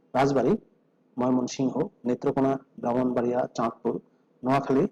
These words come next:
চাঁপাইনবাবগঞ্জ, বগুড়া, রংপুর, গাইবান্ধা, কুড়িগ্রাম, যশোর,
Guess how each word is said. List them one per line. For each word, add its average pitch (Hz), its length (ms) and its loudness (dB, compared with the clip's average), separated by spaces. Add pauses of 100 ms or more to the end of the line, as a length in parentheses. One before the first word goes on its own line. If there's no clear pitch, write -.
(340)
চাঁপাইনবাবগঞ্জ, 131 840 0 (600)
বগুড়া, 143 380 4 (360)
রংপুর, 131 340 2 (280)
গাইবান্ধা, 110 420 -2 (480)
কুড়িগ্রাম, 147 400 2 (240)
যশোর, 123 320 -4